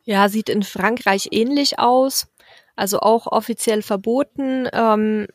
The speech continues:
in den Küstenregionen und, äh, rund um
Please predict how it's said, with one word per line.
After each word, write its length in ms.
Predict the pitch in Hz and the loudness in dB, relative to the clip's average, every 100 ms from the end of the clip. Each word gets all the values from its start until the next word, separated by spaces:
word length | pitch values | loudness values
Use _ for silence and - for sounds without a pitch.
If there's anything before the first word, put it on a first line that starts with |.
| _ _ _ - | _ _ _ -2
in 140 | 220 | 2
den 120 | 214 214 | 2 2
Küstenregionen 1200 | 240 233 - 226 220 208 214 214 214 208 208 208 | 0 0 0 0 0 -2 0 2 4 2 0 -2
und, 720 | - 196 202 196 196 - - | -2 -2 0 0 0 -4 -6
äh, 320 | 196 190 190 - | -4 -2 -4 -4
rund 360 | 196 220 220 190 | -2 0 0 -2
um 400 | 196 196 190 | 0 0 0